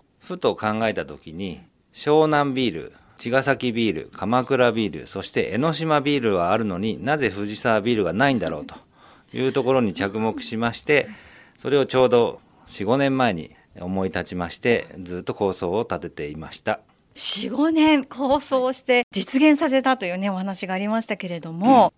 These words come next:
Speaker 1: うん。
Speaker 2: なぜこのクラフトビールだったのかなとちょっと思っていたんですけれども、これ醸造所ということで、そしてレストランも兼ねているということで、
Speaker 1: うん。
Speaker 2: この新規事業、今ね、ちょっときっかけをお話ししていただきましたけれども、その展開されています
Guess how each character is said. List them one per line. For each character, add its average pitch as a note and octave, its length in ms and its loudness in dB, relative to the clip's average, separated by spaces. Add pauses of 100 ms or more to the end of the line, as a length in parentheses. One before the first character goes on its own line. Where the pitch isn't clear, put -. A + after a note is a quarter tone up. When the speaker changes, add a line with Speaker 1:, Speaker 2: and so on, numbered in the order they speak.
(160)
Speaker 1:
う - 20 2
ん。 A#3 40 6
Speaker 2:
な G#4+ 120 4
ぜ A4+ 220 2
こ A3+ 100 -2
の F3 120 -2
ク - 240 -4
ラ E4+ 120 2
フ - 120 -8
ト F4+ 160 -2
ビ F4 180 0
ー - 20 -2
ル B3 120 0
だ F#3+ 100 0
っ F3+ 80 -4
た F3+ 140 -6
の D#3+ 100 -8
か E3 140 -12
な A3 180 0
と D#3 140 -8
ち - 80 -12
ょ D3+ 40 0
っ - 40 -4
と - 100 -8
思 F#3 160 -4
っ A#3 40 -6
て G#3 120 -8
い D#3 80 -6
た F3 100 -6
ん E3 40 -6
で D#3+ 80 -10
す - 100 -18
け E3 80 -10
れ D#3 60 -8
ど E3 80 -6
も、 E3+ 80 -10
こ A#3+ 160 -4
れ D#4+ 320 4 (120)
醸 F#4 260 0
造 G4+ 240 -2
所 F#4+ 180 -4
と G3+ 120 -2
い E3+ 60 -4
う E3 60 -6
こ F3+ 100 -12
と D#3+ 140 -10
で、 - 180 -10
そ - 140 -10
し - 20 -6
て G3+ 140 -2
レ E4+ 100 0
ス - 140 -8
ト G#4+ 80 -4
ラ B3+ 160 0
ン F#3 80 -6
も F3 340 0 (120)
兼 C#4+ 120 6
ね A#3 100 6
て F3 120 -2
い D#3+ 40 -2
る D#3 100 -8
と D#3 100 -8
い D#3+ 60 -6
う D#3 40 -12
こ E3+ 120 -12
と - 80 -4
で、 F#3 340 2 (140)
Speaker 1:
う - 20 -20
ん。 - 60 -20
Speaker 2:
こ C4 100 2
の B3 100 2
新 G4 360 -2
規 G#4+ 180 -8
事 G#4+ 120 -2
業、 C4+ 120 2
今 B3 180 4
ね、 B3 140 4
ち B3+ 80 -4
ょ - 20 0
っ - 40 -10
と - 60 -8
き F#3 120 -8
っ G#3+ 80 -6
か B3 100 -4
け A#3+ 120 -2
を - 20 2
お - 20 0
話 A#3+ 320 -2
し - 0 -
し A#3+ 60 -8
て B3+ 80 0
い A#3+ 40 0
た B3 100 0
だ B3 100 -2
き B3+ 80 -4
ま B3 120 0
し B3+ 40 -4
た G#3 100 -8
け F3 140 -8
れ D#3+ 60 -4
ど D#3+ 60 -8
も、 E3 100 -10
そ G3+ 100 -8
の G3 60 -12
展 C#4+ 260 4
開 D4 160 4
さ C#4+ 120 0
れ C4+ 140 4
て C4+ 220 2
い C4 40 6
ま B3+ 160 4
す G3 360 -2